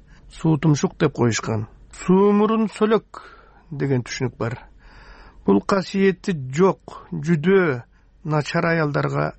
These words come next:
берилген баа. Суу карек дешет. Карама сокур кишилерге айтылат экен. Кыргызстандын телеканалдары менен радиолорунда алып баруучулар, көпчүлүк журналисттер бүгүн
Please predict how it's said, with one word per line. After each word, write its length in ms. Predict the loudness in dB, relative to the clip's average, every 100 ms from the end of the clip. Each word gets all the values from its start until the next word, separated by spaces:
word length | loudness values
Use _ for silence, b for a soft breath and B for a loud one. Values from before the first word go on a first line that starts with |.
| -10
берилген 760 | -2 0 2 0 0 -2 -4 -10 -14
баа. 580 | -4 0 0 -2 -8 -14 -20 -20 -18
Суу 460 | -6 2 4 4 4
карек 400 | 2 0 -2 -16 -20 b b b b b b -12
дешет. 480 | -8 -8 -10 -18 -20 -16
Карама 320 | -4 0 2
сокур 360 | 2 0 0 -2
кишилерге 420 | 0 -2 0 -2 -4 -14 -8
айтылат 460 | -6 -4 -6 -8
экен. 180 | -8 -12 B B -20 -8
Кыргызстандын 720 | -2 0 0 0 2 2 0
телеканалдары 640 | 0 0 2 2 2 2
менен 320 | 4 4 2 -2 _ _
радиолорунда 800 | 0 2 4 2 2 2 0 0
алып 220 | 0 0
баруучулар, 640 | 0 0 0 0 2 2 0
көпчүлүк 720 | 2 2 2 -4 -2 -2 -4
журналисттер 600 | 0 2 4 2 0 -2 0
бүгүн 260 | 0 -2